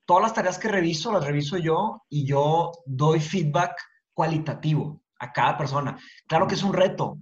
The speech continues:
porque tú no puedes, o sea, tienes un número limitado,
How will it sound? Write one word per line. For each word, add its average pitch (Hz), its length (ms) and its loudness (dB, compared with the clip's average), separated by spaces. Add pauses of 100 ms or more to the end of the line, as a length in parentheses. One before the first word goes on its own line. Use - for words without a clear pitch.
porque 151 580 0 (220)
tú 165 100 -2
no 185 160 0
puedes, 196 540 0
o 151 60 -8
sea, 151 140 -2
tienes 170 280 -2
un 190 80 0
número 196 260 0
limitado, 160 680 2